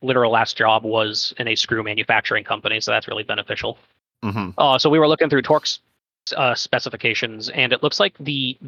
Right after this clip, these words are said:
Speaker 1: the torque for, the max torque for a T ten is, like, three point, three point two to, like, three point seven newton meters.
Speaker 2: That makes sense.
Speaker 1: And so, like, a T eight or a T nine is probably sub three. And you said you were using a four newton meter one,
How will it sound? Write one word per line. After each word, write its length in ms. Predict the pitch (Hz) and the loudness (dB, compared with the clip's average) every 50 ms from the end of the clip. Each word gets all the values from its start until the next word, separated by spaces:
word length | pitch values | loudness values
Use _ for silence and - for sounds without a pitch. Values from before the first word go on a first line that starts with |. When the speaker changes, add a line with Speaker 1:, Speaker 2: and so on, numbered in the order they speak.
| 127 127 | -18 -12
Speaker 1:
the 140 | 131 139 123 | -10 -10 -8
torque 360 | - - - 147 160 180 - | -4 0 2 2 2 2 0
for, 440 | - - - 156 156 151 143 139 - - | -4 -2 2 2 4 4 2 0 0 -2
the 80 | - 123 | -2 2
max 280 | 127 139 151 - - - | 2 2 2 0 -2 -2
torque 280 | - 131 131 151 - | 0 2 2 0 -2
for 220 | - - 135 127 117 | -2 -2 0 2 2
a 80 | 113 | 0
T 220 | 110 - - 147 127 | 0 -2 -4 -4 -4
ten 360 | - - 123 123 139 165 175 - _ _ _ _ _ _ _ _ _ _ _ _ - | -2 -2 -2 -2 -2 -6 -10 -12 _ _ _ _ _ _ _ _ _ _ _ _ -6
is, 140 | - - 135 | -4 0 0
like, 260 | 123 110 110 - - - _ - | 0 -2 -2 -6 -14 -8 _ -4
three 340 | 127 117 117 123 147 160 | -2 0 0 -2 -2 -2
point, 480 | 156 - - - 175 170 165 156 - - _ _ _ _ _ _ _ _ _ _ _ _ _ _ _ _ _ _ - - - - - - _ _ | -4 -6 -6 -2 0 0 0 0 -2 -4 _ _ _ _ _ _ _ _ _ _ _ _ _ _ _ _ _ _ -4 -4 -4 -4 -6 -10 _ _
three 180 | - 151 156 175 | -2 0 0 0
point 360 | - - 190 180 156 - _ | 2 2 2 2 0 -2 _
two 440 | - - 156 143 131 143 151 160 165 | -2 0 0 2 2 2 0 -2 0
to, 140 | - - 143 | 0 2 4
like, 180 | 135 127 113 - _ _ _ _ _ _ _ _ | 4 2 2 -2 _ _ _ _ _ _ _ _
three 220 | 151 139 139 139 | 0 2 2 0
point 340 | 139 - 165 151 143 - - | 0 0 0 0 0 0 -2
seven 440 | - - - 120 117 131 135 143 131 | -2 0 2 2 0 0 -2 -2 -4
newton 280 | 117 - - - 156 | -4 -6 -6 -6 -4
meters. 520 | 160 170 175 175 185 190 226 220 - - - _ _ _ _ _ _ _ _ _ _ | -2 0 0 0 0 -4 -4 -8 -10 -10 -14 _ _ _ _ _ _ _ _ _ _
Speaker 2:
That 160 | - 104 98 | -8 -8 -6
makes 160 | 92 92 - | -6 -8 -8
sense. 180 | - 92 92 - | -8 -8 -2 0
Speaker 1:
And 160 | 135 143 127 | 0 2 2
so, 160 | - 156 147 | 2 4 4
like, 160 | 139 143 - | 4 2 2
a 60 | 139 - | 0 -4
T 280 | - - 175 170 143 | -2 0 2 4 4
eight 200 | 127 135 147 151 | 4 4 4 2
or 100 | 143 120 | 2 0
a 60 | 110 | -2
T 200 | - - - 139 | -4 -4 -4 0
nine 240 | 131 127 123 135 135 | 2 2 2 2 2
is 120 | 117 107 - | 0 0 0
probably 340 | 123 117 117 117 113 107 | 0 0 0 -2 -6 -6
sub 320 | - - - 113 120 120 120 | -6 -4 -4 -4 -4 -6 -10
three. 460 | - - 107 110 110 110 123 143 143 - _ _ _ _ - | -12 -10 -8 -8 -6 -4 -4 -4 -6 -8 _ _ _ _ -6
And 140 | 127 127 | -4 -2
you 80 | 123 131 | -2 0
said 140 | - 160 147 | 0 0 2
you 80 | 143 | 2
were 40 | 139 | 2
using 260 | 127 131 127 135 131 | 2 2 2 2 0
a 60 | 120 110 | -2 -2
four 280 | - - 120 123 139 | -2 -2 0 0 0
newton 260 | 156 165 175 180 185 | 0 0 -2 -4 -2
meter 220 | 180 180 180 185 185 | 0 0 2 2 2
one, 260 | 190 196 208 220 233 | 2 0 -2 -2 -6